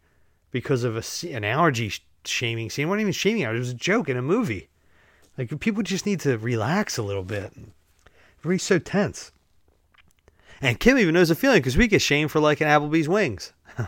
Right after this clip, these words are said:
Applebee's is such a gross place. I don't, I, actually, it's not gross. I don't mind Applebee's. Their wings are just really good. Some people hate it. I love, App-, if you haven't had Applebee's boneless wings, give that a whirl.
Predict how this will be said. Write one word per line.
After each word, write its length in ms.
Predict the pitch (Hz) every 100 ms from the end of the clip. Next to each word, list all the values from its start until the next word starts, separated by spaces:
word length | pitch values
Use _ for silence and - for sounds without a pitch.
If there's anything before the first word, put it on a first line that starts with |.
| 117 - 127 - - - - - - - _ _
Applebee's 460 | 143 160 180 185 -
is 60 |
such 220 | - 175 139
a 40 |
gross 280 | 123 175 -
place. 360 | 190 190 135
I 100 | 160
don't, 160 | 214 - 156
I, 100 | 165
actually, 300 | 180 - 180
it's 100 | 160
not 140 | 107
gross. 340 | 110 85 - -
I 60 | 165
don't 140 | 196
mind 240 | 165 135 101
Applebee's. 560 | 95 104 95 107 - - - -
Their 120 | 123
wings 400 | 107 117 110 127
are 100 | 135
just 200 | 135 127
really 280 | 113 113 123
good. 380 | 127 165 104 - _ _ _
Some 180 | - 101
people 260 | 117 123
hate 220 | 131 160 104
it. 140 | - _ - - _ _ _ _ _ _ _ _ _ _ _ _ _ -
I 200 | 123 123
love, 320 | 120 123 -
App-, 300 | 143 135 147
if 160 | 156 147
you 100 | 185
haven't 260 | 220 180 165
had 340 | 151 120 120
Applebee's 320 | 120 120 117
boneless 440 | 101 110 110 107 113
wings, 340 | 107 107 98 _ _ _ _ _ -
give 160 | 117 107
that 160 | 101
a 60 | 95
whirl. 320 | 92 85